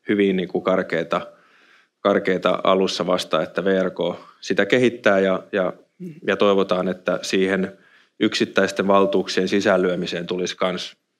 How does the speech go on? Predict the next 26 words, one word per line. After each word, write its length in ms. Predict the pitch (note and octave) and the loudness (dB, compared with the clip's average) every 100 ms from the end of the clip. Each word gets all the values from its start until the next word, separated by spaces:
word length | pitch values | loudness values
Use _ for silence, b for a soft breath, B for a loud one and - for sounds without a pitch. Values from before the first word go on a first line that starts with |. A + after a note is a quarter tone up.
| - | -2
jotakin 320 | G2 G2+ F#2 | 0 0 0
massatoiminnallisuutta. 1080 | F#2 - F2 F2+ F2 F2 E2+ F2 F2 - | -2 -2 -2 -2 -2 -2 -4 -4 -6 -4
Et 100 | F2+ | -4
siinä 280 | - G2 G2 | 0 0 2
vaiheessa 400 | G2 F#2+ G2 A2 | 2 2 0 0
varsinkin, 440 | G#2+ G2+ G2+ F#2+ F#2+ | 2 2 0 0 0
kun 140 | G#2 | 0
siitä, 340 | G#2 G2 G2 G2 B B B B | 4 2 2 -2 B B B B
jos 120 | G2 | -4
teillä 300 | - G2+ G2+ | 2 4 6
on 200 | G2+ G#2 G#2 | 4 4 2
osa 220 | G#2 G2+ | 2 4
vielä 180 | G2+ G2 | 4 4
katsossa 480 | G#2 - - - | 2 0 -4 -2
ja 120 | G2 F#2 | 0 2
te 100 | G2+ F#2+ | 0 0
haluatte 440 | A2 G#2 G2 - F#2+ | 0 2 4 0 -2
sen 160 | G#2 | 0
massan 360 | G#2+ G#2 - G2+ | 2 2 0 -4
sinne 180 | G2+ G2 | -2 -2
Suomi-fiihin 560 | - G#2 G2+ G2 G2 | 2 4 4 2 0
siirtää, 480 | G2 G#2 G2 F#2 F#2 | 2 4 2 2 -2
niin 140 | F#2 F#2 | 0 2
varsinkin 360 | G2 G2 F#2 | 2 2 -4
siinä 260 | F#2 G2 G2 | 0 2 2
vaiheessa 540 | F2+ F2+ F2+ - F2+ | 0 -2 -4 -4 -8